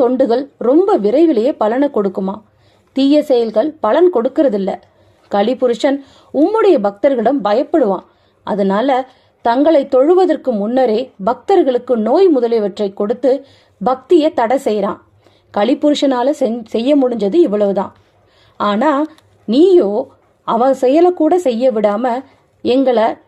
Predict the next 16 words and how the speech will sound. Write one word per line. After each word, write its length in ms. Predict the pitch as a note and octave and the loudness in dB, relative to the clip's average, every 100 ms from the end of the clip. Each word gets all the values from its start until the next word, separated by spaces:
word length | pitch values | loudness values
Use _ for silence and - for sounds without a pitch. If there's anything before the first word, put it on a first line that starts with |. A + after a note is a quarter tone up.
| _ _ - | _ _ -6
பக்தின்ற 760 | F#3 - - F4 F4+ F#4+ F#4 - - | -6 -4 2 4 4 4 0 -2 -6
அந்த 280 | A3 C4+ | -4 -2
வெள்ளத்துல 440 | C4 A3 A#3+ C4 B3 | 0 0 -2 -2 -2
ஆழ்த்தி 600 | G3 G3+ G#3 - C#4 C#4 _ _ | 0 -2 -2 -2 -2 -4 _ _
எங்களோட 420 | - C#4+ E4+ F#4 C4+ | 0 4 4 4 2
நோய்கள்லாம் 680 | A3+ C#4 F4 E4+ D4+ D#4+ | 2 2 4 2 2 0
போக்கி 520 | - A#3 A#3 C4+ C#4 - _ - | 0 -4 -2 -4 -6 -10 _ -2
எங்களுக்கு 800 | B3 F4 F#4 C4 B3 A3 B3 - _ | 4 4 4 2 0 -2 -4 -10 _
அந்த 420 | - C4 B3 F#3 - | -2 2 2 0 -4
நற்காரியத்தை 760 | G#3+ C4+ - E4 B3+ G#3+ C#4 | -4 -4 0 0 0 0 -2
நீ 140 | C4 A#3 | -2 -2
செய்யணும் 440 | G#3+ G#3+ A#3+ A3 F3+ | -2 -2 -2 -2 -2
அப்படின்னு 240 | G3+ A3+ | -2 -2
சொல்லி 520 | A3+ G#3 A3+ C4+ C4+ _ _ - | -4 -4 -2 -4 -4 _ _ -2
வேண்டுதல் 520 | A3+ C4+ C#4 G#3+ G3 | 0 2 2 0 -2
வைக்கிறாரு 420 | F#3+ G3 F#3+ E4 | -2 -2 -2 -2